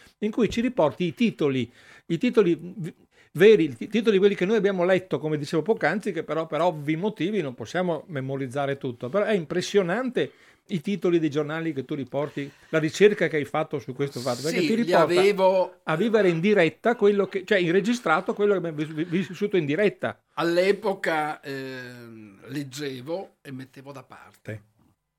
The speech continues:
Speaker 2: perché incuriosivano anche me, perché nemmeno io lo sapevo.
Speaker 1: Mm.
Speaker 2: Cioè, intuivo, però non avevo gli elementi
Speaker 1: Sì.
Speaker 2: e poi in quel periodo, insomma, lavoravo fuori Padova e quindi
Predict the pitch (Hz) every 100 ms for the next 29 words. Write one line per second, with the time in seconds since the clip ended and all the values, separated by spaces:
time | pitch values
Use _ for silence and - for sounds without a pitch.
0 | _ _ - 180 190 202 - 170 - 151
1 | 160 127 139 185 135 120 127 165 185 151
2 | 143 143 127 226 170 120 - 117 113 95
3 | _ _ _ _ 240 185 - 175 160 -
4 | _ 208 214 170 - 202 185 160 160 190
5 | 240 - _ _ _ 180 131 143 - 160
6 | 175 135 120 131 156 135 151 151 123 110
7 | 104 - 165 165 147 139 - 113 _ _
8 | _ 120 110 127 107 _ 127 120 139 131
9 | 139 131 139 135 127 113 131 110 - _
10 | _ - 120 120 127 120 - 135 143 143
11 | 120 127 139 143 127 131 127 131 135 131